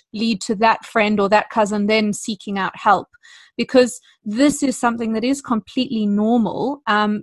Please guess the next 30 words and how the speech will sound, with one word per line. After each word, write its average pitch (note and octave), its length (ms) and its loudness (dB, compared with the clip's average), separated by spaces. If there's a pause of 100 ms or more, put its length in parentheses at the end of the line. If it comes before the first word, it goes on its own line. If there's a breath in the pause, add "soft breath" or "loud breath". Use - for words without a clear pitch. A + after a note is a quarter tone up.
but A3+ 160 -2
shouldn't B3+ 400 -2
be A#3 160 -4
something A3 440 -4
that A3 100 -4
a G#3+ 60 -2
man G#3+ 360 0
should - 280 -8
just - 200 -8
have - 140 -4
to G#3+ 120 -8
get F#3+ 260 -4
used G#3+ 300 -6
to G#3+ 100 -2
and G3+ 160 0
live G#3+ 180 -2
with. - 220 -6 (640 soft breath)
Um, G3+ 560 0 (100)
you A3 140 -6
know, G3+ 160 -2
for G#3+ 260 -4
men A3+ 520 2 (180)
in A3 220 -2
their, G3+ 420 2
in G#3 220 -2
their G#3 160 -2
earlier A3+ 300 4
years, G#3+ 400 0
it's, - 300 -8 (460 soft breath)
it's - 420 -2